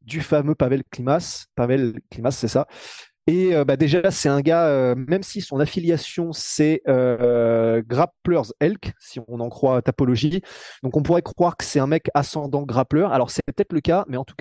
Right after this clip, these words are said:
cas, sur les derni-, les deux derniers combats de lui qui sont disponibles sur YouTube, il, le mec vient pour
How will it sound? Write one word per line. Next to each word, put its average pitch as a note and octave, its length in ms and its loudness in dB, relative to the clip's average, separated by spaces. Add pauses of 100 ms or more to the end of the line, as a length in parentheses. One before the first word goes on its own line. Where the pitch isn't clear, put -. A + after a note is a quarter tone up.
(100)
cas, F#3 80 0
sur - 140 -6
les B2+ 80 0
derni-, D#3+ 260 0
les B2 80 -4
deux C#3 140 -2
derniers E3+ 320 0
combats D#3+ 220 0
de D3 40 -16
lui F#3 100 -6
qui - 80 -12
sont - 120 -12
disponibles D3 340 -2
sur - 180 -2
YouTube, C3+ 360 2 (960)
il, E3+ 100 4
le D#3+ 120 4
mec E3+ 220 0
vient D#3 240 0 (240)
pour D3 240 -2